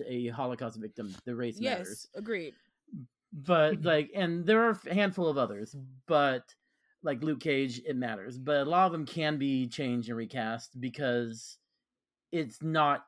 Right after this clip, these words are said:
Speaker 1: integral to a white male character's character in the seventies.
Speaker 2: No,
Speaker 1: It was
Speaker 2: exactly.
Speaker 1: just, like, it was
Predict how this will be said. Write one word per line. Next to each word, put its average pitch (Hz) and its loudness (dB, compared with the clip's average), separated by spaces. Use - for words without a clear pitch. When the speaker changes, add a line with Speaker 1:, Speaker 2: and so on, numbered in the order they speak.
Speaker 1:
integral 139 -6
to 120 -2
a 143 -2
white 139 2
male 135 -2
character's 120 -6
character 123 0
in 117 -6
the 110 -4
seventies. 110 -4
Speaker 2:
No, 104 -4
Speaker 1:
It - -4
was - -8
Speaker 2:
exactly. 131 -4
Speaker 1:
just, 120 -4
like, 110 -6
it 160 -2
was 139 2